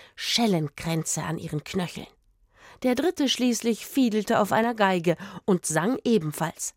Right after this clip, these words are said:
Auch bei ihnen fielen einem sogleich die mächtig zerzausten und in alle Himmelsrichtungen abstehenden Haare ins Auge, unter denen die Kinder heiter,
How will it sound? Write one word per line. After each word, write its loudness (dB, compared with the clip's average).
Auch -4
bei 2
ihnen 4
fielen 0
einem 4
sogleich 0
die -4
mächtig -2
zerzausten -2
und 0
in 0
alle -2
Himmelsrichtungen 2
abstehenden 0
Haare 2
ins -2
Auge, 2
unter -2
denen 4
die -6
Kinder 0
heiter, -4